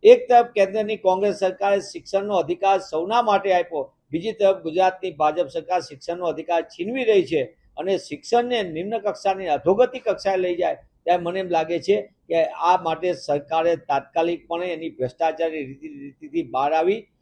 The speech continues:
તમામ શાળાઓમાં તાત્કાલિકપણે શિક્ષકોને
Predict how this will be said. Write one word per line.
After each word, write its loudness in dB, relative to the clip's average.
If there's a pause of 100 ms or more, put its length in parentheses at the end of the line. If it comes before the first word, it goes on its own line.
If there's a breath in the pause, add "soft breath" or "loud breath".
(220)
તમામ 2
શાળાઓમાં 6 (440)
તાત્કાલિકપણે 2
શિક્ષકોને -2